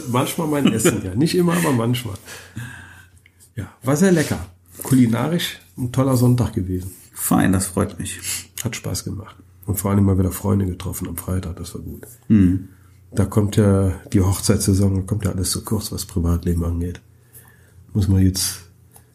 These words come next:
Speaker 1: alles nachholen.
Speaker 2: Ja, das ist bei mir das nächste Wochenende voll.
Speaker 1: Ah, schön.
Speaker 2: Ja. Mit meinen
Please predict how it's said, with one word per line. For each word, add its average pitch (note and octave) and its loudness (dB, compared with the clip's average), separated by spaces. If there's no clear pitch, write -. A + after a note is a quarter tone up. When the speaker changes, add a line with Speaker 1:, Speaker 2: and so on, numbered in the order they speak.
Speaker 1:
alles G2 0
nachholen. F#2 2
Speaker 2:
Ja, F#2 4
das F#2+ 0
ist - -12
bei G#2 4
mir G2+ 6
das F#2+ 4
nächste G#2 6
Wochenende F2+ -4
voll. - -12
Speaker 1:
Ah, D#3 4
schön. - -4
Speaker 2:
Ja. G2 -12
Mit - -16
meinen F2 -2